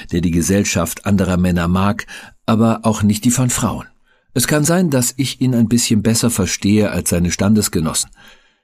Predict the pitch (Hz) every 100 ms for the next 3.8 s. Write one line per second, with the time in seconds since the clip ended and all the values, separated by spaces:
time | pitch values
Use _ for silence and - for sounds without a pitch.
0 | _ - 139 - 127 123 113 107 104 110
1 | 113 101 95 - 98 - 87 78 - -
2 | - - - 113 107 - 139 - 120 143
3 | 147 117 113 110 104 101 101 -